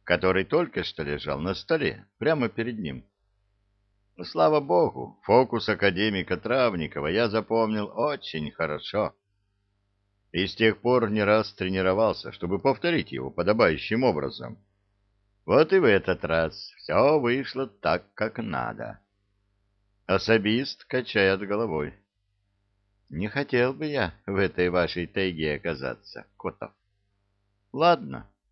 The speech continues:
можете быть свободным, тем более, что тебя капитан разыскивал.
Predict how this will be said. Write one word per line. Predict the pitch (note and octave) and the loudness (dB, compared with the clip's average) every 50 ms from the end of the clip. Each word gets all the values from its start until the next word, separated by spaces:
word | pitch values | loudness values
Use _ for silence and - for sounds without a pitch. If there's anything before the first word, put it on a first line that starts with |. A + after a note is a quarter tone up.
| _ _ _ - | _ _ _ -4
можете | - A2 D3 E3 C#3+ C3+ B2+ A#2 C#3 B2 | 0 2 4 4 2 0 -2 -2 -2 -2
быть | A#2+ C3 C#3 A2+ | -2 -2 -6 -6
свободным, | - - B2+ B2+ A#2+ C3+ C#3+ D3 D3 C3+ C3 A#2+ - _ _ _ _ _ _ _ _ _ - | -8 -6 -4 -4 -4 -4 -6 -6 -6 -8 -10 -12 -14 _ _ _ _ _ _ _ _ _ -6
тем | - F#2+ | -4 0
более, | A2 C#3 D3 D3 D3+ C#3+ | 2 2 2 2 2 0
что | - C#3+ C#3 | -2 -4 -6
тебя | A#2 C3+ C3 D3 D3+ D3 | -4 -4 -2 -2 -2 -2
капитан | - C3+ - C#3 C3 - D#3 D3+ D3 A2+ | -2 -6 -8 -8 -6 -2 -2 -2 -2 -2
разыскивал. | E2 E2+ C2+ B1 D2 C#2+ - - D2 D2 D2+ D#2 D2 C#2+ _ | -4 -4 -6 -6 -10 -12 -10 -10 -8 -6 -4 -6 -6 -8 _